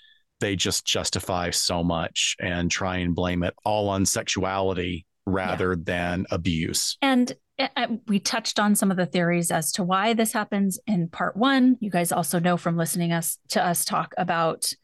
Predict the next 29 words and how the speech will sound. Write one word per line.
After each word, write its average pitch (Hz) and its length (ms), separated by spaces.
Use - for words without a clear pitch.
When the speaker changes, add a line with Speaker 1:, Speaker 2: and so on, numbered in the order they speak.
Speaker 2:
different 202 320
pathways 220 640
to 202 180
sexual 214 540
abuse 202 400
and 180 120
motivations 185 720
and 180 180
risk 180 220
factors 170 600
that 175 360
the 202 220
numbers 262 1160
of 196 420
victims 185 800
and 185 220
perpetrators 175 960
in 196 220
the 214 100
Catholic 185 680
sexual 175 380
abuse 170 340
scandals 170 600
cannot 262 540
be 226 120
supported 180 560
by 175 120
sexual - 360
orientation 214 800